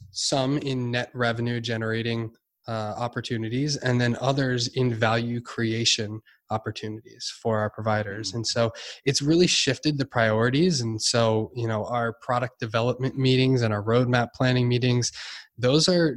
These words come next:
Speaker 1: those are hard, you know, because things are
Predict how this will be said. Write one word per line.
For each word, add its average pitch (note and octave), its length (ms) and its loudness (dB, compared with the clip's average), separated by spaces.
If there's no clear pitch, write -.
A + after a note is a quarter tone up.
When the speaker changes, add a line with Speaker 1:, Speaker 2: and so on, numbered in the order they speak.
Speaker 1:
those C3 280 0
are E3 80 2
hard, A2+ 500 4
you A#2+ 140 0
know, B2 240 2
because A#2+ 480 -2
things C#3+ 260 2
are C#3 120 -4